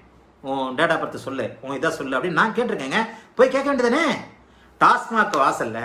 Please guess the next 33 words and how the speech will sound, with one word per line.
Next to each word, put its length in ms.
பத்து 200
ரூபா, 160
பத்து 200
ரூபா, 160
பத்து 200
ரூபா 160
க-, 100
வாங்கிட்டு 880
ஐம்பது 280
ரூபா, 120
அறுபது 240
ரூபா 140
சேர்ந்தோன்னா 440
உள்ள 140
போய் 140
கட்டிங் 400
வாங்கி 220
குடிச்சிட்டு 340
மறுபடியும் 320
வந்து 80
ரோட்ல 140
வந்து 200
படுத்து 200
கிடக்குறான்ல, 380
அவனுக்கு 280
என்ன 140
அமைப்பு 260
நடந்து 300
கொண்டிருக்கிறதுன்னு 480
கேட்டீங்களா? 340
என்ன-, 160
என்னைக்காவது 400
விசாரிச்சிருக்கீங்களா? 640